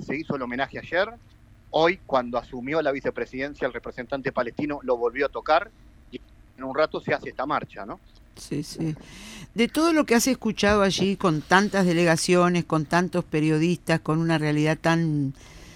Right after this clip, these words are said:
Speaker 2: diversa seguramente, ¿hubo algún planteo que te llamara más la atención, por la razón que sea, eh, de los periodistas de algún lugar en particular?
Speaker 1: Mm, en realidad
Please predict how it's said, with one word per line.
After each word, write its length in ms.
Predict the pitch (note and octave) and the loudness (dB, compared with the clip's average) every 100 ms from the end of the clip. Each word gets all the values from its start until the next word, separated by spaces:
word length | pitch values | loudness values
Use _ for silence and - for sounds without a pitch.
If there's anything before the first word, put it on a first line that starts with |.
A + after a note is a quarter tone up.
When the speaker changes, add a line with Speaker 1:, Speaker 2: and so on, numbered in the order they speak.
| - - | -20 -16
Speaker 2:
diversa 680 | B2+ D#3 D#3+ G#3 F#3 - D#3 | -2 4 8 10 8 4 0
seguramente, 1160 | D#3+ D#3+ F3+ E3 F3+ G3 G3 F#3+ F3+ - E2+ - - | 2 2 2 4 2 0 0 0 0 0 -8 -12 -4
¿hubo 260 | B3+ D4 | 0 2
algún 400 | C#4 A#3 C4 B3+ | 2 2 0 -2
planteo 560 | A3 F#3+ F3 - A#3 A3+ | 2 4 4 4 4 4
que 80 | F#3 | 2
te 100 | C#3+ | 0
llamara 340 | D#3 E3+ F3+ | 0 2 2
más 180 | F3 F3 | 2 2
la 60 | E3 | 2
atención, 440 | D3 D3 F#3+ G3 | 2 2 2 0
por 120 | E3+ | 2
la 80 | E3+ | 2
razón 300 | D3 D#3+ C4 | 2 2 0
que 140 | C#4+ A#3+ | 0 -2
sea, 400 | - D#3 C3 B2 - - - - - | 2 2 0 -4 -12 -20 -20 -16 -2
eh, 220 | B2+ B2 | 2 2
de 120 | C#3 | 4
los 120 | E3 | 4
periodistas 520 | D#3 F3 F3+ A3+ A3+ G#3+ | 4 4 4 4 4 4
de 60 | |
algún 280 | F3+ F#3 A3 | 4 4 4
lugar 300 | F#3+ F3+ G3+ | 4 6 4
en 100 | F#3 | 2
particular? 640 | D#3+ C#3 C#3+ D3 D3+ G3+ C#4 - - - - - - - - - - - - - - - - - - - - - - - - - - | 0 0 -2 2 2 2 -2 -12 -20 -20 -20 -20 -20 -20 -20 -20 -20 -20 -20 -20 -20 -20 -20 -20 -20 -20 -20 -20 -20 -20 -20 -20 -10
Speaker 1:
Mm, 360 | G3 G#3+ A3+ G#3+ | -4 -2 -2 -2
en 200 | G#3+ G#3+ | 0 2
realidad 440 | G#3+ A3+ B3+ | 2 4 0